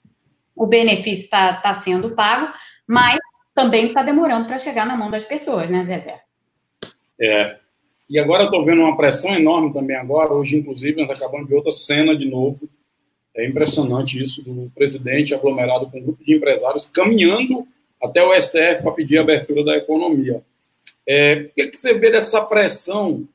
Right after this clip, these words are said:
Speaker 2: é, desses grupos? Porque, assim, você não tem, esses caras não perderam, eles deixaram de ganhar, é bem diferente.
Speaker 1: Sim.
Speaker 2: Eles não perderam, deixaram de ganhar.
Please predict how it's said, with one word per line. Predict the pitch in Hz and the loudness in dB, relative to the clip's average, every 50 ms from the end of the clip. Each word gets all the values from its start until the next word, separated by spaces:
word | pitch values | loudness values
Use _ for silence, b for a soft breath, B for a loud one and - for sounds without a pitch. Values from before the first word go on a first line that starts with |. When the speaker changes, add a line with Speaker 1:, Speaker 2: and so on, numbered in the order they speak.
| _ _ - 135 - - | _ _ -10 -8 -8 -8
Speaker 2:
é, | - 131 135 135 135 135 131 131 127 127 | -4 -2 0 0 0 0 0 -2 -2 -4
desses | 131 175 156 - - - 131 | -4 -4 -6 -6 -8 -10 -8
grupos? | 131 - - 208 - | -6 -8 -8 -8 -8
Porque, | - - | -6 -4
assim, | 453 - - - | -4 -4 -4 -6
você | - - 196 - 208 | -8 -8 -4 -2 -2
não | - 214 196 208 | -2 -2 -4 -6
tem, | - 185 208 | -8 -8 -8
esses | 208 202 - - - | -8 -8 -8 -10 -8
caras | - 190 190 202 180 | -4 -4 -2 -2 -2
não | 208 202 202 | -2 -2 2
perderam, | 208 220 226 196 156 151 160 165 156 | 4 4 4 4 2 2 0 0 0
eles | 147 160 | 0 -2
deixaram | 151 - - 175 175 170 | -2 -4 -4 -6 -6 -8
de | - - | -6 -4
ganhar, | 185 214 220 185 156 143 | -2 -2 0 0 0 -2
é | |
bem | 143 - 175 208 | -2 -4 -4 -6
diferente. | 208 - - - - - 170 147 135 - - - _ _ _ _ _ _ | -6 -2 0 0 0 0 -2 -4 -6 -8 -14 -18 _ _ _ _ _ _
Speaker 1:
Sim. | _ - 196 180 | _ -4 -2 0
Speaker 2:
Eles | 175 160 | 0 2
não | - | 2
perderam, | - 196 - - 165 156 143 - 123 | 2 2 2 4 2 2 2 2 -2
deixaram | 123 120 - 147 156 156 | -6 -4 -2 0 0 0
de | 160 | -2
ganhar. | 165 190 185 180 160 139 123 - - | -2 -2 -2 0 0 -2 -4 -6 -10